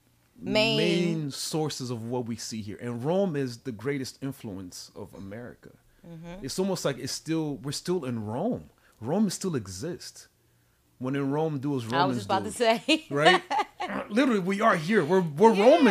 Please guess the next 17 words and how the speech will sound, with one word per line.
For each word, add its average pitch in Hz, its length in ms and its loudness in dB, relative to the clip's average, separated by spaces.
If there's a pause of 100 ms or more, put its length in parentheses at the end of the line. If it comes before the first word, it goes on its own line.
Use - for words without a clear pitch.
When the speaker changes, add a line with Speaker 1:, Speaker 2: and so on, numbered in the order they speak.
(140)
Speaker 1:
Yeah. 185 60 2
Speaker 2:
right - 180 0
now. 98 300 -8 (320)
Speaker 1:
Yeah. 320 380 -8
Speaker 2:
Because 165 240 -2
every, 202 220 0
we 196 100 2
define 180 540 -2 (600)
how 156 200 -2
we 151 100 -2
feel 180 400 0
towards 143 480 -4 (160)
each 123 240 -10
other 120 400 -4 (580)
using 139 360 -4
a 120 100 -2
Rome, 123 400 -4